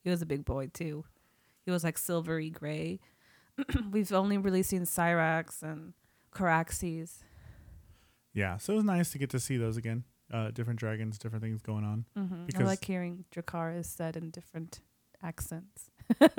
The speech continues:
Speaker 2: Yeah.
Speaker 1: <laughs>
Speaker 2: It was cool, and he was young, and so I, I
Speaker 1: He is cutie, for sure. <laughs>
Speaker 2: I, I like to see where it's going, like, uh, you know, um,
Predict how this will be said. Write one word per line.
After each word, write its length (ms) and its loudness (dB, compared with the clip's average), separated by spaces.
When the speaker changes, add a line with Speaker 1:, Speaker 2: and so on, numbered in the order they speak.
Speaker 2:
Yeah. 300 8
Speaker 1:
<laughs> 40 -6
Speaker 2:
It 60 6
was 120 4
cool, 280 2
and 80 4
he 60 4
was 120 0
young, 260 2
and 160 2
so 280 0
I, 220 0
I 140 2
Speaker 1:
He 180 4
is 120 0
cutie, 420 0
for 80 -20
sure. 400 -2
<laughs> 220 4
Speaker 2:
I, 80 8
I 240 4
like 220 2
to 120 2
see 160 0
where 160 2
it's 140 -4
going, 360 0
like, 320 -4
uh, 480 -2
you 140 2
know, 320 0
um, 500 -4